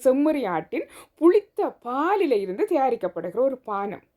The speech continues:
கெஃபீர் என்ற சொல்லுக்கு இன்பம் என்று அர்த்தம். இது ஒரு துருக்கிய சொல். இது துருக்கியை பாரம்பரியமாய் கொண்ட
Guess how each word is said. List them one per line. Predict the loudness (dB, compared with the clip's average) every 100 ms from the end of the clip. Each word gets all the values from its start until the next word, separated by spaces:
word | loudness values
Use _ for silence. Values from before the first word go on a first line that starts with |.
| _ _ _ _ 4
கெஃபீர் | 4 6 6
என்ற | 4 -4
சொல்லுக்கு | -4 -4 -4 -6 -10 -4
இன்பம் | -2 -2 0 -2
என்று | -2 -2 -2
அர்த்தம். | -2 -8 -12 -6
இது | -2 0
ஒரு | 0
துருக்கிய | 2 2 2 0 0
சொல். | 2 -4 -4 _ _ _ _ _ _ -6
இது | 2 4
துருக்கியை | 6 6 6 4 0 -2
பாரம்பரியமாய் | -6 -4 -4 -4 -6 -6 -6 -8 -6
கொண்ட | -6 -2 -2 -2